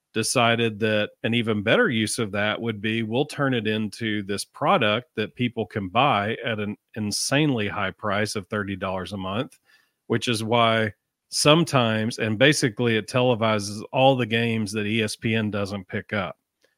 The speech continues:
and Division Two, and Division Three, and, you know, all the different levels. So people's families can watch wherever they are, but they pay an arm and a leg to get to do it. Um, but that's why sometimes if you watch it,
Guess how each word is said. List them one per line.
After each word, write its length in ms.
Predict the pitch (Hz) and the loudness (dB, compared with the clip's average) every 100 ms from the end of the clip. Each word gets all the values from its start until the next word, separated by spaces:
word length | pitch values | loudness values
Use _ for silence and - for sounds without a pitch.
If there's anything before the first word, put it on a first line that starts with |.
| _ - | _ -2
and 320 | 113 123 123 | 2 4 2
Division 420 | 113 117 107 113 | 2 0 0 -2
Two, 320 | 98 110 85 - | -2 -4 -4 -6
and 240 | 107 123 120 | -2 0 0
Division 400 | 113 113 113 101 | 0 0 -2 -2
Three, 400 | 101 85 67 - | -4 -6 -10 -6
and, 240 | 110 113 120 | -4 -2 -2
you 80 | |
know, 80 | 101 | -4
all 320 | - 107 117 | -2 0 2
the 100 | 120 | 2
different 320 | 117 117 113 104 | 0 -2 -2 0
levels. 540 | 123 104 90 87 - _ _ _ - | 0 0 -4 -10 -16 _ _ _ -8
So 180 | - 110 | -2 0
people's 380 | 131 117 104 | 2 0 -4
families 520 | - 123 117 117 113 104 | 0 2 2 2 0 -2
can 240 | 123 110 | -2 0
watch 420 | 107 107 104 - | 0 0 0 -2
wherever 280 | 110 107 107 | -2 -2 0
they 160 | 107 104 | 0 0
are, 260 | 95 95 | -2 -4
but 160 | 98 104 | -6 -8
they 120 | 101 | -8
pay 260 | - 123 120 | -2 2 2
an 100 | 101 | 2
arm 180 | 101 | 0
and 100 | 98 | -2
a 40 | 92 | -2
leg 300 | 101 110 92 | -2 -2 -2
to 60 | 92 | -8
get 160 | 90 | -10
to 80 | - | -8
do 220 | 98 117 | -2 0
it. 140 | 98 92 _ - _ _ - | 0 -6 _ -20 _ _ -2
Um, 300 | 123 113 110 | 2 2 0
but 140 | 104 | 0
that's 260 | 117 120 - | 2 2 2
why 140 | 120 | 2
sometimes 600 | 107 - 131 127 123 117 | 2 2 2 2 2 0
if 140 | 104 110 | -2 -2
you 100 | 101 | -2
watch 400 | 101 120 117 117 | 2 2 2 0
it, 220 | 101 | 0